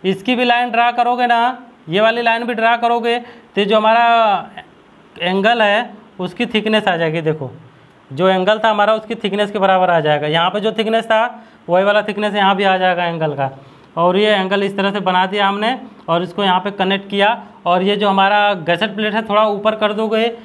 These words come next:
हाइट थोड़ा सा क्लीट एंगल से ज़्यादा कर दोगे कोई दिक्कत नहीं है, छोटा नहीं रखना है, छोटा रखेंगे हमें प्रॉब्लम होने लगेगी, बड़ा रखना है। अब इसको चाहो तो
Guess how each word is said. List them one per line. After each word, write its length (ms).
हाइट 300
थोड़ा 160
सा 260
क्लीट 380
एंगल 240
से 140
ज़्यादा 240
कर 120
दोगे 240
कोई 180
दिक्कत 300
नहीं 160
है, 240
छोटा 360
नहीं 180
रखना 240
है, 100
छोटा 300
रखेंगे 360
हमें 240
प्रॉब्लम 340
होने 180
लगेगी, 420
बड़ा 280
रखना 340
है। 380
अब 180
इसको 360
चाहो 280
तो 300